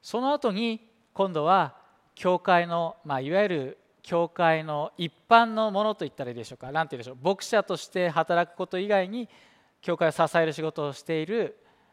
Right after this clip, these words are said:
まあ、い-、いわゆる教会員と言ってもいいメンバーたちの名前であるステファナ、フォルトナとアカイコっていう名前が出てくるんですが、まとめられていないんです。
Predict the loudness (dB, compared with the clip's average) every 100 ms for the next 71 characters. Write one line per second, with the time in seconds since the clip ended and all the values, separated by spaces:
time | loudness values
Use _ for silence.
0 | -16 -16 -14 -8 2 2 2 2 2 4
1 | 4 2 0 -8 -4 -6 -6 -6 -6 -8
2 | -16 _ _ _ -4 0 0 0 -2 -4
3 | -6 -4 -2 0 2 2 0 -4 -10 _
4 | _ _ 0 2 2 0 -2 -16 _ -2
5 | 2 2 2 0 0 -2 -2 -6 -4 -6
6 | -6 -6 -6 -6 -4 -2 -2 -2 -4 -6
7 | -6 -4 -4 -4 -4 -2 -2 -4 -4 0
8 | 0 -2 _ _ _ _ _ _ _ _
9 | _ _ _ _ _ -10 -8 -4 -4 0
10 | -2 -2 -4 -2 -2 -6 -20 -20